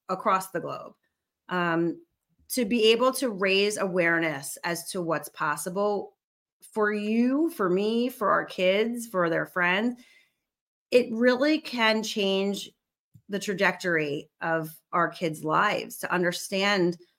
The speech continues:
more about who they are instead of going through a school system, which I'm not knocking the school system. I w-, obviously I'm a proponent of education.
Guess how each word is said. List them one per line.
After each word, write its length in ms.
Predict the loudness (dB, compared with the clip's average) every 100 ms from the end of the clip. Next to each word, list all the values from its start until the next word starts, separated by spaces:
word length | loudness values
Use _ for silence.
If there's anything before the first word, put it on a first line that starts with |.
| _
more 280 | 2 4 4
about 260 | 6 4 4
who 220 | -2 0
they 160 | 0 0
are 400 | 2 4 4 2
instead 260 | 0 0
of 140 | 0 2
going 320 | 2 2 -2
through 160 | -2
a 20 | -4
school 280 | -4 -6
system, 360 | -6 -6 -4 -2
which 160 | -2 0
I'm 100 | 0
not 200 | 2 4
knocking 340 | 4 2 0
the 80 | 0
school 240 | -2 -6
system. 400 | -4 -6 -4 0
I 120 | 0
w-, 220 | 0 -4 -8 -6
obviously 440 | -2 -2 0 2
I'm 260 | 4 4 2
a 100 | -2 -10 -20 _ -8
proponent 480 | -4 0 2 2 4
of 100 | 2
education. 680 | 0 -2 -2 -2 0 -2